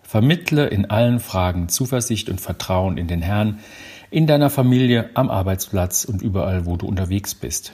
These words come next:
Sprich nicht darüber, dass alles so schlecht ist, sondern dass es da jemanden gibt, der uns Mut macht und positive Gedanken gibt. Sei freundlich und schenke durch deine Ausstrahlung und das Wort den Menschen um dich herum Sicherheit.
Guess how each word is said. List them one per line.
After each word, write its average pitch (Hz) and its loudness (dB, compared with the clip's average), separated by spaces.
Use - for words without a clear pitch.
Sprich - -2
nicht 113 0
darüber, 101 4
dass 98 -2
alles 98 0
so 95 -4
schlecht 104 -2
ist, 98 -4
sondern 98 0
dass - 0
es - -2
da 101 2
jemanden 117 0
gibt, - -6
der 85 -4
uns - -4
Mut 120 0
macht 104 -2
und 101 -8
positive 92 0
Gedanken 90 -6
gibt. - -10
Sei 101 -2
freundlich 127 0
und 95 0
schenke 117 2
durch 98 -2
deine 117 2
Ausstrahlung 98 0
und 85 -2
das - -6
Wort 95 0
den 82 -2
Menschen 85 -2
um 92 -2
dich 85 -6
herum 92 -2
Sicherheit. 80 -8